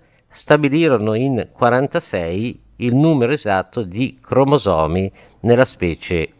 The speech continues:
umana. Nel millenovecentocinquantotto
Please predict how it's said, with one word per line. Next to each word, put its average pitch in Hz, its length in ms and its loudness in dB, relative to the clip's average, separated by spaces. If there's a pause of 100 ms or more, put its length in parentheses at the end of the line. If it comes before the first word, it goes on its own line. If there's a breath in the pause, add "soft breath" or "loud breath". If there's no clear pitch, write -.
(120)
umana. 67 600 -6 (2250)
Nel 160 160 6
millenovecentocinquantotto 147 2000 0